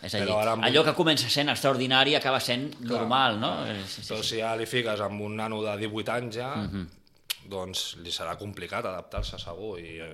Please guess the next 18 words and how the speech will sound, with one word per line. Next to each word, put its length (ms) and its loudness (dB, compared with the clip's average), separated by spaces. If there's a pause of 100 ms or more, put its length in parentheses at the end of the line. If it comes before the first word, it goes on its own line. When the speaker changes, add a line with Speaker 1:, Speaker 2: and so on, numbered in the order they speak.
Speaker 2:
i 60 -10
un 160 -10
de 320 -6
vint-i-vuit 600 -10
o 60 -8
vint-i-nou 480 -12
o 60 -12
trenta 400 -10
ja 160 -8
ni 340 -14
et 140 -16
dic. 200 -14 (260)
Speaker 1:
Mhm. 220 -8
Speaker 2:
I 340 -2
si 140 0
ara 200 0
diguessin 600 -2
sèniors, 680 -4